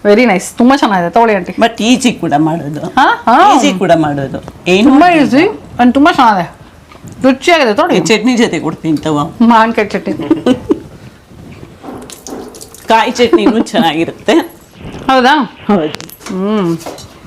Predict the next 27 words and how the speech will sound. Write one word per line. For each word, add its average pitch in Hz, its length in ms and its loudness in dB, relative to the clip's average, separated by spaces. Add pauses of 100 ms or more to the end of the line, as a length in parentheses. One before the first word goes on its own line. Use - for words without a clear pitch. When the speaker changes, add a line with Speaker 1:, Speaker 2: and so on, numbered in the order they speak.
Speaker 2:
ಮಾವಿನಕಾಯಿ 190 480 2
ಚಟ್ನಿ, 170 320 0
ಕಾಯಿ 175 280 0
ಚಟ್ನಿ, 170 420 -2
anything 175 320 0
will 139 340 0
do. 147 60 -4 (2500)
Speaker 1:
ಹ್ಮ್, 196 240 0 (140)
ನಾನಂತೂ 226 420 2
ಬರೀ 214 200 2
ರೊಟ್ಟಿನೇ 226 320 0
ಆರಾಮಾಗಿ 202 580 0 (640)
ಖಾಲಿ 214 200 0
ಮಾಡ್ಬೋದು. 196 320 0
ನನ್ಗೇನು 302 320 4
ಅಷ್ಟೊಂದು 240 520 2
ಉಪ್ಪು 240 140 0
ಖಾರವಾಗಿ 220 320 0
ಬೇಕು 202 200 0
ಅಂತ 190 120 -4
ಏನಿಲ್ಲ. 180 240 0 (160)
So 202 120 0
ಇದು 190 240 2 (520)
ತ-, 190 160 -2
ತುಂಬಾ 208 220 -2
ಚೆನ್ನಾಗಿದೆ. 190 580 -2 (1600)
ಟೆಕ್ಸ್ಚರು, 254 500 0